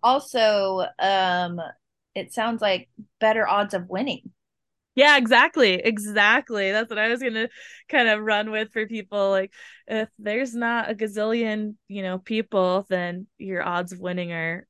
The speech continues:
Speaker 2: are much better. And there's some pretty sweet prizes. Um, and, oh, what was I gonna say? Uh, oh, there will be ways to, I'll,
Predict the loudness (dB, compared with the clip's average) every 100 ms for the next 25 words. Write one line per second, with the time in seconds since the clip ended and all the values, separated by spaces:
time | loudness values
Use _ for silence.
0 | _ -8 -6 -8 -6 -4 -4 -4 -6 -2
1 | 0 -2 -2 -4 -6 -6 -6 -6 -8 -20
2 | -10 -6 -6 -6 -6 -6 0 0 0 -6
3 | -8 -16 -20 -20 -6 0 2 0 -2 -8
4 | -12 _ _ _ _ _ _ _ _ 0
5 | 4 6 6 4 0 -6 -8 -10 -10 -12
6 | -10 -10 -8 -8 -10 _ 0 0 -4 _
7 | _ 6 10 10 8 6 6 6 2 -6
8 | -2 2 2 2 -6 _ _ _ _ _
9 | _ _ -2 0 -4